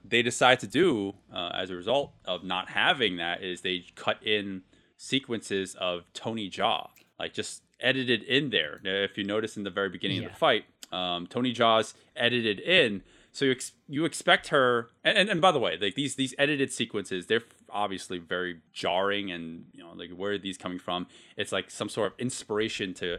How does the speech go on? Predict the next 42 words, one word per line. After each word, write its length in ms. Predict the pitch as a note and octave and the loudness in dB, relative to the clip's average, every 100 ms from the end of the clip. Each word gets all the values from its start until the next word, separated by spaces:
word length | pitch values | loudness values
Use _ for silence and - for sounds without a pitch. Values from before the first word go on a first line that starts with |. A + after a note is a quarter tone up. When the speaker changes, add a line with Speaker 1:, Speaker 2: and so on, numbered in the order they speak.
| - | -4
Speaker 1:
amp 300 | A2 G#2+ - - _ F#2+ | -4 -4 -8 -20 _ -10
Jija 380 | G#2+ G#2+ G#2+ G#2 | -8 -2 -2 2
up 180 | G#2+ F#2+ | 0 0
to, 240 | - - | -8 -14
to 200 | - A2 | -8 -2
fight. 120 | D#3 - _ | 0 -2 _
But 120 | C3 - | -8 -2
Tony 240 | F3+ G3+ | 0 2
Jaa 240 | D3 D#3+ D3+ | 8 10 10
is 80 | A2+ | 6
doing 240 | C#3+ C3+ | 2 2
Tony 300 | - D3 B2+ | 0 0 2
Jaa 240 | A#2 B2 A2+ | 6 6 4
stuff, 400 | - E2 - - | 0 -4 -4 -20
<laughs> 40 | - | -2
right? 480 | G#2+ - G3+ G#3 | 0 6 6 4
He's, 340 | - C#3 A#2 - - A#2 | 0 -4 -4 -12 -16 -6
Speaker 2:
Yeah. 60 | |
Speaker 1:
he's 140 | A2+ A2+ _ | -6 -6 _
doing 260 | - C#3+ C3 - - C#3+ | -2 -2 -2 -10 -8 2
Muay 160 | F#3+ | 2
Thai 160 | - A#2+ | 6 4
kicks, 340 | - G#2 - | 4 -2 -2
roundhouse 380 | C#3+ D#3+ C3+ A#2+ | 0 2 2 0
kicks, 340 | - G2 - - - - - | 0 -2 -4 -20 -20 -20 -2
and 100 | A#2+ | 6
all 100 | D3+ | 6
of 80 | C#3+ | 6
a 40 | |
sudden 580 | - D3+ C3+ C3 A#2+ B2+ | 4 6 6 4 2 -2
Jija 340 | G2 A#2 A#2 G#2+ | -2 2 4 4
is 80 | - | 2
channeling 480 | - A2+ A2+ G#2 | -2 0 0 -2
Bruce 280 | F2+ G2 - | -2 -6 -6
Lee, 240 | D3 B2+ F2 | -4 -4 -4
and, 120 | E2 | -8
like, 100 | F#2 | -12
where 340 | F#2 G#2 A#2+ A2 | -4 2 4 2
is 100 | G2 | 2
this 160 | B2+ | -2
coming 240 | - F2 F2+ | 0 -4 -4
from, 260 | F2+ - | -12 -12